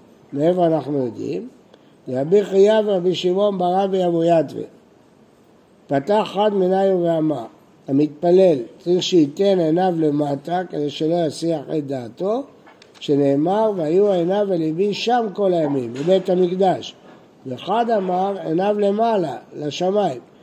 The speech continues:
לפי הדעה הראשונה, הקדוש ברוך הוא התשה שכינתו על עם ישראל, אז שיסתכל למטה. לפי הדעה השנייה, למעלה.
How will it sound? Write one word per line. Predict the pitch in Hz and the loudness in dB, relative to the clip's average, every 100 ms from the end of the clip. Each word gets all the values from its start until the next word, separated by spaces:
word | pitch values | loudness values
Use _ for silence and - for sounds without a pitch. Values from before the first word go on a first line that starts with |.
| - - | -20 -20
לפי | - 202 | -2 2
הדעה | 208 185 196 196 | 2 2 2 2
הראשונה, | 170 160 151 175 208 | 0 0 -2 0 -2
הקדוש | 190 185 190 190 | -2 -4 -2 -2
ברוך | 196 156 | -4 -4
הוא | 185 | -2
התשה | 175 151 175 190 170 | -2 -2 -4 -2 -4
שכינתו | - 170 147 131 180 208 220 - - - | -2 -2 -4 -4 -2 -2 -2 -6 -18 -8
על | 165 | -4
עם | 190 208 | -2 -4
ישראל, | 202 220 220 226 208 - | -6 -4 -4 -4 -6 -10
אז | 139 | -10
שיסתכל | - 165 185 180 190 | -4 -4 -4 -6 -4
למטה. | 202 202 202 190 170 156 - _ _ - | -2 0 0 -2 -4 -10 -18 _ _ -6
לפי | 151 | -2
הדעה | 165 180 190 | 0 0 -2
השנייה, | 185 190 208 240 254 254 | -2 0 0 2 -2 -4
למעלה. | 220 220 233 220 175 | -4 0 0 0 -4